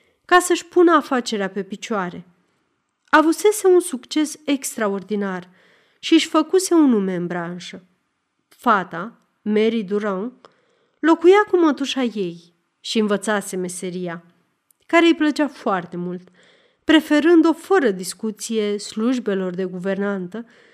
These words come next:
sau de doamnă de companie, singurele variante posibile.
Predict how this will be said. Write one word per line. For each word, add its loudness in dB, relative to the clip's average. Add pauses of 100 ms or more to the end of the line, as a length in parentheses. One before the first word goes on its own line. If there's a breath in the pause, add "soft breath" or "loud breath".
(140)
sau 4
de 2
doamnă 4
de -2
companie, -2 (300)
singurele 0
variante -4
posibile. -14